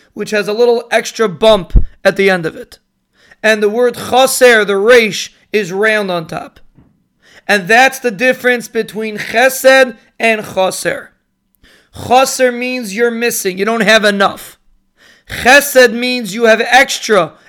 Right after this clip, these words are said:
and therefore you want to give. In order for a person to be able to give properly, he has to feel that he has enough. He has to feel that he's not a chaser.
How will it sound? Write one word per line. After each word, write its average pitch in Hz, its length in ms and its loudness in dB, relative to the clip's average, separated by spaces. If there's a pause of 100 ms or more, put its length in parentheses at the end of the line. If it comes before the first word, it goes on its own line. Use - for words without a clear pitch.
and 226 200 2
therefore 233 380 0
you 214 160 -6
want 220 380 2
to 202 100 0
give. 175 420 -4 (960)
In 233 240 -2
order 294 360 0
for 254 220 2
a 240 100 0
person 247 500 -2
to 233 100 -8
be 220 160 0
able 233 280 4
to 226 140 -4
give 208 280 -8
properly, 220 720 2 (180)
he 220 180 -4
has 233 340 2
to 226 140 -2
feel 277 580 2 (180)
that 220 140 2
he 214 100 2
has 202 220 4
enough. 185 500 -4 (340)
He 214 140 0
has 226 260 6
to 233 140 -2
feel 254 320 2
that 233 140 2
he's 220 180 -6
not 226 260 2
a 208 60 2 (140)
chaser. 190 460 -2